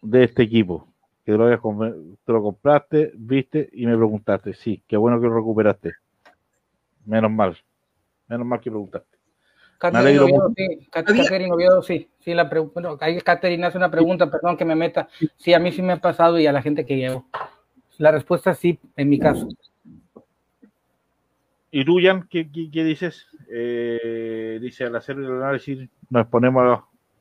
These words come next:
Speaker 1: a lo mismo que el terreno.
Speaker 3: La verdad.
Speaker 2: Ah, no, al hacer el análisis, perdón, yo, yo, yo pensé que,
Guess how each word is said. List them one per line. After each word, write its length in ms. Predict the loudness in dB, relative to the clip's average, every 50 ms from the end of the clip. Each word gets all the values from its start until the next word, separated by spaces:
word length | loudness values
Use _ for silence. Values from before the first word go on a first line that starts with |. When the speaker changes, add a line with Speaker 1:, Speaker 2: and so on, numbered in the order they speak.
| _ _ _ _ _ _ _ _ -6
Speaker 1:
a 80 | -2
lo 120 | 0 0 0
mismo 240 | -2 -4 -8 -8
que 80 | -8 -8
el 100 | -10 -8
terreno. 440 | -8 -6 -6 -6 -6 -6 -10 -16 -20 _ _ _ _ _ _ _ _ _ _ _ -10
Speaker 3:
La 200 | -6 -4 -2 0
verdad. 300 | 0 0 0 0 2 4 4
Speaker 2:
Ah, 100 | 6 6
no, 160 | 8 6 6
al 140 | 6 6 2
hacer 220 | 2 0 0 -2
el 60 | 0 2
análisis, 380 | 2 2 2 2 0 -2 -8 -6
perdón, 360 | -4 -2 0 2 2 2 2
yo, 180 | 0 0 0 2
yo, 180 | 0 -2 -2 -2
yo 200 | -2 -2 -2 -2
pensé 400 | -2 -8 -6 -2 0 0 0 0
que, 320 | -2 -2 0 0 -2 -4